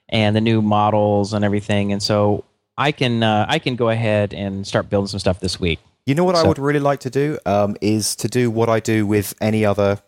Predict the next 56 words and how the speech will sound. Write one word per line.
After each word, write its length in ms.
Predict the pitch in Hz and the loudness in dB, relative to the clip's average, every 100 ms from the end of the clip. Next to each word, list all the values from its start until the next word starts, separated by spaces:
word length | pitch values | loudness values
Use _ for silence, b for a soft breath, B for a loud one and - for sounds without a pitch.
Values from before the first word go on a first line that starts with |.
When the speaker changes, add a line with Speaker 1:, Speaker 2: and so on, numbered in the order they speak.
| _ _ _ _ - | _ _ _ _ -10
Speaker 2:
con-, 160 | 104 - | -10 -6
you 100 | 92 | -4
know, 120 | 87 | -4
consultancy 580 | - 95 101 98 - 92 | -4 -4 -2 -4 -8 -4
job 200 | 98 92 | -4 -2
or 60 | |
any 100 | 95 | 0
other 140 | 95 95 | 0 -2
con-, 200 | 104 - - | -4 -6 -4
uh, 200 | 90 90 | -2 -2
company 260 | - 101 95 | -2 -2 -2
that 100 | 92 | 0
I 60 | |
work 260 | 95 117 - | 0 0 -2
with, 140 | 110 | -6
'cause, 180 | - 101 | -8 -4
you 60 | 110 | -2
know, 100 | 98 | 0
typically 380 | - - - 92 | -2 -2 0 2
I'll 140 | 92 | 2
lead 260 | 92 98 - | 2 0 0
projects 340 | 101 95 - | 0 -2 -2
like 120 | 98 | -4
this. 240 | 104 107 - B B B - | -2 -6 -10 B B B -2
And 100 | 104 | 0
the 60 | |
first 260 | - 160 - | 2 0 0
thing 160 | 117 | 0
we'll 120 | 104 104 | 0 0
do 360 | 113 110 110 - b b _ | 2 2 2 -2 b b _
is 160 | 110 117 | -6 0
we'll 180 | 117 | 0
split 320 | 110 - 147 143 | 0 -2 0 0
up 160 | 127 | 0
the 100 | 110 | 0
whole 180 | 110 107 | 0 0
thing 280 | - 107 101 | 0 -2 -2
functionally, 600 | - 120 117 107 101 98 | -4 -4 -4 -4 -2 0
and 120 | 95 | 0
then 120 | 98 98 | 0 0
we'll 100 | 98 | -4
create 340 | - 98 98 | 0 0 2
milestones, 640 | 104 104 - 104 95 95 92 | 2 0 0 -2 -2 -2 -6
and 120 | 90 | -6
we'll 100 | 90 | -6
shoot 240 | - 107 | -4 -4
for 80 | - | 0
those 200 | 90 85 | -2 0
mil-, 220 | 95 90 - | 0 -2 -4
milestones 440 | 95 87 - 87 87 | -4 -4 -2 -4 -6
and 100 | 82 | -4
try 180 | 101 | 0
and 100 | 92 - b b _ | 0 -4 b b _
get 100 | 101 | 0
it 160 | 92 82 | 0 0
done 360 | 95 92 90 | 0 0 -2